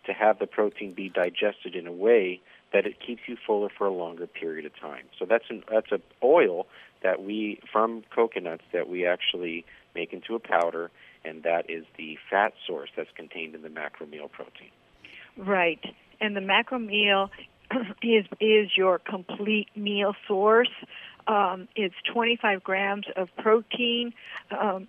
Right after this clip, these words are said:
Speaker 2: <clears throat> that's considered fifty percent of the R D A. And, um, it's ha-, it, it not only has the, uh,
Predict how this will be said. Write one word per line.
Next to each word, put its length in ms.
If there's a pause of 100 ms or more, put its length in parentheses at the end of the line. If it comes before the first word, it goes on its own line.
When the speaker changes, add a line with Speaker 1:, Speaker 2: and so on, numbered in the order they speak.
(100)
Speaker 2:
<clears throat> 380
that's 400
considered 480
fifty 300
percent 480
of 100
the 80
R 240
D 280
A. 300 (560)
And, 500 (140)
um, 480 (320)
it's 220 (600)
ha-, 280
it, 300
it 360
not 200
only 200
has 260
the, 100 (260)
uh, 80